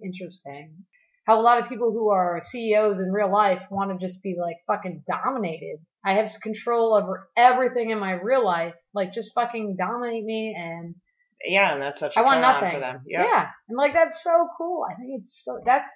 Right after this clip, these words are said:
Speaker 1: that's what I find really hot about it.
Speaker 2: Well, and I think that we absolutely need to explore that.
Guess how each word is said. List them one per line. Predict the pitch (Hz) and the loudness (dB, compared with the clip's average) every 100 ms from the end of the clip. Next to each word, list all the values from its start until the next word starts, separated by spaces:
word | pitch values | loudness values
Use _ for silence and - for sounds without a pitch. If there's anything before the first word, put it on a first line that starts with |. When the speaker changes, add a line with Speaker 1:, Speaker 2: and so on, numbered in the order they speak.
| - | -4
Speaker 1:
that's | 233 226 | -4 -2
what | 202 | -4
I | |
find | 180 180 | -2 -4
really | 165 160 | -6 -10
hot | 143 156 | -10 -12
about | - - _ | -14 -20 _
it. | - | 2
Speaker 2:
Well, | 185 196 | 10 12
and | 170 202 | 12 10
I | - 196 240 | 8 8 8
think | 240 214 | 4 2
that | 190 | 2
we | 165 | 4
absolutely | 160 165 175 165 | 2 2 -6 -6
need | 160 | -6
to | 170 | -6
explore | 156 - 135 139 | -8 -8 -2 0
that. | 139 131 139 | 2 2 2